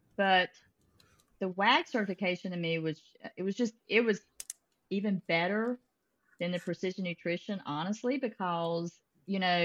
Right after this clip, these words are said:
in the wag certification, you get actual case studies, you get actual clients, past clients that, you know, you get to come up with their macros and you get to do their check-ins and,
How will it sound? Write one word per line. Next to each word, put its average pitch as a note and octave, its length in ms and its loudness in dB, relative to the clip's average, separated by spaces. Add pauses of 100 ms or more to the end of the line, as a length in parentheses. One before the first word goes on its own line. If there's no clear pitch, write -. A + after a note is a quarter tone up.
(200)
in F3 100 -2
the F3 80 0
wag F3 320 4
certification, G3 800 -2
you F3+ 80 -4
get F3 380 0
actual E3 560 -2
case D#3 360 -8
studies, C3+ 500 -4
you D3+ 60 -14
get D3 140 -4
actual D#3 380 -2
clients, D3+ 800 -2 (460)
past E3 360 -4
clients D#3 560 -2
that, D3 260 -2 (540)
you E3+ 100 -2
know, D3 380 2 (320)
you E3 160 -2
get D#3+ 320 2
to D3+ 400 0 (220)
come E3 120 -4
up E3 100 -6
with E3+ 100 -6
their F3+ 120 0
macros F3+ 580 0
and D3+ 80 -4
you D3 80 -4
get D#3+ 160 0
to E3+ 60 -6
do E3+ 160 0
their F3 120 0
check-ins D3+ 760 -2
and, D3+ 240 -4